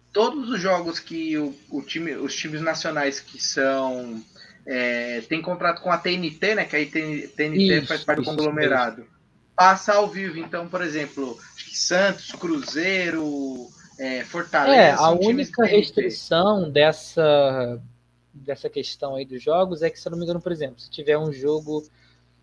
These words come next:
Speaker 2: deixa eu pensar um time aqui. Algum
Speaker 1: Um time da
Speaker 2: jogo, Florianópolis, por exemplo. Eu não sei, Fortaleza, por exemplo.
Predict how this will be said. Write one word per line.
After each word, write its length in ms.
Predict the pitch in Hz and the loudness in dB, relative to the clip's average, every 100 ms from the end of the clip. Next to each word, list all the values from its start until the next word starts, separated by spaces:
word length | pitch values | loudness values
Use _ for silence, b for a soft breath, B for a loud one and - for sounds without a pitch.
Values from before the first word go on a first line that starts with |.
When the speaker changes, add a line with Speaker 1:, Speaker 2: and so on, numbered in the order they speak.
| _ _ _ | _ _ _
Speaker 2:
deixa 200 | 131 139 | -18 -14
eu 20 | |
pensar 320 | - 135 - | -10 -10 -10
um 60 | 131 | -16
time 260 | - 131 127 | -14 -14 -14
aqui. 260 | - - _ _ _ _ _ _ _ _ _ _ _ _ _ _ _ _ _ _ _ | -16 -20 _ _ _ _ _ _ _ _ _ _ _ _ _ _ _ _ _ _ _
Algum 280 | - 240 277 | 0 2 4
Speaker 1:
Um 40 | |
time 180 | 240 196 | 4 8
da 160 | 226 247 | 8 8
Speaker 2:
jogo, 340 | 226 240 220 - _ _ | 4 0 0 -4 _ _
Florianópolis, 800 | - 240 233 240 196 147 - 127 | 0 8 10 10 8 4 2 -6
por 140 | - 143 | -4 -4
exemplo. 340 | 123 113 - _ _ _ _ _ _ _ _ - | -4 -8 -12 _ _ _ _ _ _ _ _ -14
Eu 60 | 160 | -6
não 80 | 175 | -6
sei, 260 | - 165 160 - 156 | -2 -4 -4 -14 0
Fortaleza, 580 | 208 - 196 170 120 120 | 4 6 6 6 2 0
por 140 | 147 | 0
exemplo. 260 | 139 123 | 0 -2